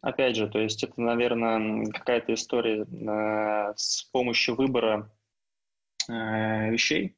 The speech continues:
Ну, то есть мы смотрим в сторону виртуальных примерочных, но видим сейчас следующее, что они еще не на том уровне, чтобы мы могли их использовать. Ну, то есть, э,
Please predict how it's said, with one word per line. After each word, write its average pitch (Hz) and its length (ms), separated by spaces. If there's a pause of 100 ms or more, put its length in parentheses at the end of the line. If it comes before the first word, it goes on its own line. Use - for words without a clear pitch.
Ну, 113 120
то 107 100
есть - 320
мы 113 220
смотрим 123 360
в 110 60
сторону 117 340
виртуальных 117 420
примерочных, 127 720
но 117 300
видим 113 260
сейчас 110 240
следующее, - 760
что 107 300
они 113 240
еще 110 280
не 110 240
на 107 200
том 113 220
уровне, 117 320
чтобы - 240
мы 107 80
могли 107 260
их 107 140
использовать. 104 720
Ну, - 100
то - 80
есть, - 540
э, 101 320